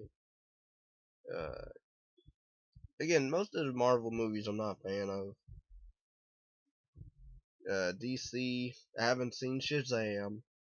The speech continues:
I heard good things about it, but <laughs> doesn't mean I'll like it. Um, what else? Wonder Woman, I have, I actually like, but maybe I'll review that or do a commentary on it someday.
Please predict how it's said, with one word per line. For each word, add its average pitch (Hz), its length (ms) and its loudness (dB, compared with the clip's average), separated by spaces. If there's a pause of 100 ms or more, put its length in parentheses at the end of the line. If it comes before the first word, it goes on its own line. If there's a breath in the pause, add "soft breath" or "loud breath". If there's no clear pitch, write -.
(380)
I 95 40 0
heard 107 220 2
good 110 240 -2
things 113 300 -2
about 107 260 0
it, 101 60 -10
but - 500 -8 (1160 loud breath)
<laughs> - 0 -
doesn't 104 220 0
mean 98 160 2
I'll 101 200 2
like 95 220 -4
it. 104 140 -8 (720)
Um, 113 500 6 (880 loud breath)
what 50 200 -12
else? - 340 -16 (920)
Wonder 160 280 6
Woman, 156 340 6
I 120 120 4
have, 131 420 4 (1200)
I 120 100 6
actually 120 420 4
like, 110 320 4 (240)
but - 80 -6 (340)
maybe 117 260 2
I'll 107 80 6
review 104 360 0
that 104 200 2
or - 200 -8
do 98 120 -4
a - 120 -10
commentary 101 640 -4
on 101 240 -4
it 98 160 -8
someday. 107 540 -12